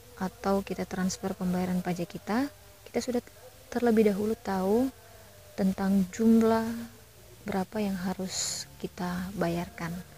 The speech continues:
Entah kita bayar di kantor Samsat atau di bank. Nah, itu dia, jadi gampang kan? Khusus untuk warga khusus Sulawesi Utara,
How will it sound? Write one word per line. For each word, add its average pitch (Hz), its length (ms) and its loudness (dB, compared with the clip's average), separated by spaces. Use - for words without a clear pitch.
Entah 185 160 -4
kita 175 240 -4
bayar 180 240 2
di 170 160 -6
kantor 175 560 -4
Samsat 170 560 -4
atau 202 480 0
di 185 320 2
bank. 180 320 4
Nah, 202 160 -6
itu 202 160 -2
dia, 214 240 2
jadi 214 480 0
gampang 196 320 -2
kan? 208 200 -4
Khusus 294 240 -8
untuk 247 400 0
warga 208 800 -2
khusus 202 160 -6
Sulawesi 196 400 -2
Utara, 247 800 -4